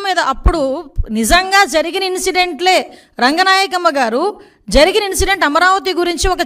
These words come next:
చిన్న పోస్ట్ పెట్టారని సీఐడీ వాళ్ళని పంపించి, ఆవిడ వయసును కూడా పక్కన పెట్టి వాళ్ళ చేత విచారణ జరిపించి, సీఐడీ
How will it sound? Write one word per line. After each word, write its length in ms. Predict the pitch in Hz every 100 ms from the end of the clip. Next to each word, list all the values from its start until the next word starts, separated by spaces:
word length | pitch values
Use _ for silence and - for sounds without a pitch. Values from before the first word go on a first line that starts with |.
| -
చిన్న 120 | 302
పోస్ట్ 460 | - - 311 - 349
పెట్టారని 500 | 330 262 277 220 220 370 - - -
సీఐడీ 520 | - 277 339 403 403
వాళ్ళని 280 | 392 370 285
పంపించి, 480 | 302 240 262 - 247 349 - _ 247
ఆవిడ 180 | 294
వయసును 460 | 247 262 392 415 415
కూడా 180 | 381 381 381
పక్కన 220 | 320 330 294
పెట్టి 240 | 285 - 285
వాళ్ళ 200 | 277 269
చేత 200 | 294 240
విచారణ 300 | 240 339 359 294
జరిపించి, 420 | 294 233 247 233 277 381 - -
సీఐడీ 420 | - 302 392 392